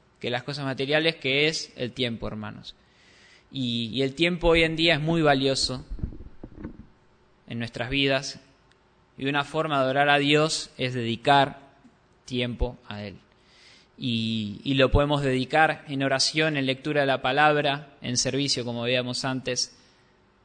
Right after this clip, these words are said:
pero siendo conscientes de que lo estamos haciendo para el Señor. Muchas veces el tiempo vale mucho más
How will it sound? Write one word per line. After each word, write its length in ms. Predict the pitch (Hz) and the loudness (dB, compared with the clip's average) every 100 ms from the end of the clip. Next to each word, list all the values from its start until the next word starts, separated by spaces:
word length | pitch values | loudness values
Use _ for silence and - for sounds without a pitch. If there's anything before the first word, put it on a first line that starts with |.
| _ _ _ _ _ _ _ _ | _ _ _ _ _ _ _ _
pero 400 | 135 131 135 135 - _ _ _ - | -2 2 0 -2 -10 _ _ _ -12
siendo 340 | - 131 127 | -8 -6 -6
conscientes 840 | 123 117 131 131 127 143 - - _ _ _ _ - | -6 -6 -4 -4 -4 -4 -6 -10 _ _ _ _ -16
de 320 | 127 120 120 | -6 -4 -2
que 220 | 120 127 | -4 -6
lo 100 | 123 | -8
estamos 320 | 117 120 117 | -8 -8 -8
haciendo 300 | 117 120 113 | -10 -10 -10
para 180 | 107 104 | -10 -10
el 60 | 107 | -8
Señor. 420 | - 107 104 101 - _ _ - | -8 -8 -10 -12 -18 _ _ -10
Muchas 260 | 135 139 135 | -8 -6 -6
veces 480 | 135 143 135 - - | -4 -4 -4 -8 -8
el 180 | 123 | -8
tiempo 440 | - 151 147 143 139 - _ _ _ _ _ _ - - | -4 -4 -2 -4 -6 -10 _ _ _ _ _ _ -20 -14
vale 280 | 120 123 123 | -6 -4 -2
mucho 300 | 127 127 123 | -4 -6 -6
más 500 | 127 139 - - | -2 -2 -2 -4